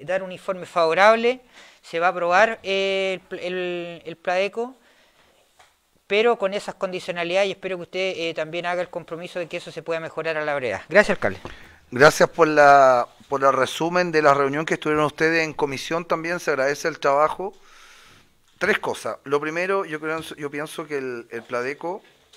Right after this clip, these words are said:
Speaker 2: eh, como lo dice su nombre, el Plan de Desarrollo Comunal, tiene que ser participativo. Eh, nosotros lo vivimos,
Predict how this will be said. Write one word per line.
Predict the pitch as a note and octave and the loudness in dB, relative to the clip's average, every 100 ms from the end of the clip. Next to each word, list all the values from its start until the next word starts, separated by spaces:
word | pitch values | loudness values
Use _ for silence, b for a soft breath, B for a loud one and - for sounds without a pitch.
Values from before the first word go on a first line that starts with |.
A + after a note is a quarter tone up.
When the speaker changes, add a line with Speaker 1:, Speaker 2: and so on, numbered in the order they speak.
| _ | _
Speaker 2:
eh, | B2+ A#2+ | -14 -12
como | A2+ A#2+ | -12 -8
lo | B2 | -8
dice | B2+ | -8
su | D3 C#3+ | -10 -10
nombre, | C#3+ D#3 | -4 -4
el | |
Plan | D3+ C#3 | -4 -6
de | C3+ | -6
Desarrollo | C#3 C3 C3+ | -8 -6 -8
Comunal, | C3 B2+ C#3+ D3 | -8 -4 -4 -4
tiene | C#3+ C3+ | -8 -8
que | A#2+ | -8
ser | - A#2+ | -8 -8
participativo. | B2 A2+ - G2+ F#2 G2+ F#3 - b b b b b b - | -8 -10 -16 -16 -14 -16 -16 -20 b b b b b b -10
Eh, | A#2 | -8
nosotros | B2 B2+ C#3+ | -8 -6 -4
lo | C#3+ | -2
vivimos, | C3+ C3 D#3+ E3 E3+ | -2 -2 -2 -2 -4